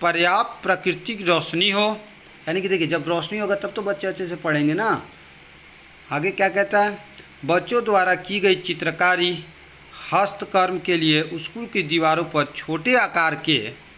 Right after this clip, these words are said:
चित्र हो, जिन पर बच्चों और शिक्षकों द्वारा निर्मित क्या हो, कलाकृति लगे रहे।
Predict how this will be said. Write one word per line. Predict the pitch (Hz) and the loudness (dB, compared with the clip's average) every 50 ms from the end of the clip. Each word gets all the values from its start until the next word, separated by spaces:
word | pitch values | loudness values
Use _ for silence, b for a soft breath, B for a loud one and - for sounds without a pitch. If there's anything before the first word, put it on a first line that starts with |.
| B B B B B B B B B B B B - - - - - - - | B B B B B B B B B B B B -20 -20 -20 -20 -16 -6 -4
चित्र | 185 185 - - 196 196 | -4 -4 -2 0 2 4
हो, | 196 180 175 180 180 175 160 143 127 | 4 4 4 2 0 -4 -8 -12 -4
जिन | 127 165 180 175 | -2 -2 0 0
पर | 185 185 160 | 0 0 0
बच्चों | 147 147 180 180 180 - 233 220 | 2 0 0 0 0 -2 0 2
और | 208 190 165 | 2 2 2
शिक्षकों | - - 175 160 165 - 175 - - 196 170 | 0 -4 -6 -4 -4 -4 -4 -2 -2 0 2
द्वारा | 180 175 165 165 156 | 2 4 4 2 0
निर्मित | 151 151 160 170 160 175 202 - - | 2 0 0 0 0 -2 -4 -4 0
क्या | - 214 185 | 2 4 4
हो, | 143 120 113 - - - - - | 4 2 -2 -8 -14 -20 -12 -6
कलाकृति | - 147 143 143 139 - 139 131 139 139 202 208 233 | -2 -2 -2 -2 -2 -4 -4 -4 -2 0 0 -2 0
लगे | 214 143 120 117 113 120 139 139 | 0 0 -2 -2 0 0 -2 -2
रहे। | 113 110 95 90 92 92 92 - | -2 -4 -6 -8 -12 -14 -16 -18